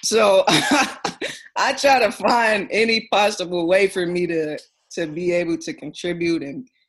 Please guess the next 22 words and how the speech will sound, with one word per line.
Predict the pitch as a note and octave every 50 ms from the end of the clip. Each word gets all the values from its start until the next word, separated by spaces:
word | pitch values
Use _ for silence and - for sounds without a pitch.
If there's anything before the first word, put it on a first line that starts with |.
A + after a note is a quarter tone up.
| _ _ - -
and | D3+ D3 C3
play. | - - E3 E3 E3+ D#3+ D#3 D3+ D3 D#3 _ _
Um, | - D3 D#3 D3 C#3 C#3 C3+ - F3 -
it | E3 F3+
started | F#3+ - - - G3 G#3+ A3 G#3+ G3+
when | F#3 F3
I | F3 E3+ D#3+
was, | D#3+ D#3 D#3 - - - - _ _
when | - E3 E3
I | D#3+ D#3+
was | D3+ D3 D3+ D3 C#3 C#3+ - - _ -
probably, | E3 E3 E3+ F3 E3+ D#3
like, | C#3+ C3+ C3+ B2 _ -
thirteen. | D#3 E3+ E3 - - - F3+ F3 F3 E3+ E3 D#3
I | D#3 D#3 D#3 D3+ D#3+ _ _ _ _ _ _ _ _ _ _ _ _ _ _ _ _ _ _ -
ended | G#3+ A3+ B3 A#3
up | A#3+ A3+ A3+ -
playing | - G#3 G#3 G#3 G3
with | E3+ D#3 D3+
Boo | - F3+ G#3 G#3+
Williams, | G3 F#3+ F#3+ F#3+ G3 G3 F#3+ F#3+ F#3+ F#3+ F#3 F#3 - - - - - - - _ -
uh, | D3+ D3+ D3+ D3 C#3+ C3+ C3+ C3+ F#2